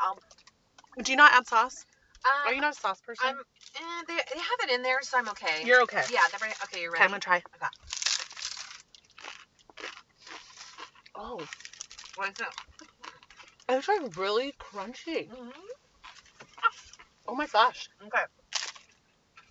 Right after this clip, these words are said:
Speaker 1: The shell on this, to me, is more like homemade.
Speaker 2: Like traditional.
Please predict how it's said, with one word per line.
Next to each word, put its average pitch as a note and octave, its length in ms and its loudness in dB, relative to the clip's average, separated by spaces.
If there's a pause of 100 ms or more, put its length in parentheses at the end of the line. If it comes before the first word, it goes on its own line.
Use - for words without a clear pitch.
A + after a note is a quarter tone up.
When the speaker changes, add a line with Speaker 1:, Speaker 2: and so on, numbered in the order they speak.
(1300)
Speaker 1:
The A3+ 80 -8
shell D4+ 400 8
on F#4 120 2
this, B3 260 -2
to C#4 120 -14
me, G#3 180 -2 (600)
is - 180 -8
more - 180 4
like - 140 0 (240)
homemade. - 320 -12 (140)
Speaker 2:
Like A3 180 6
traditional. F#3 560 -4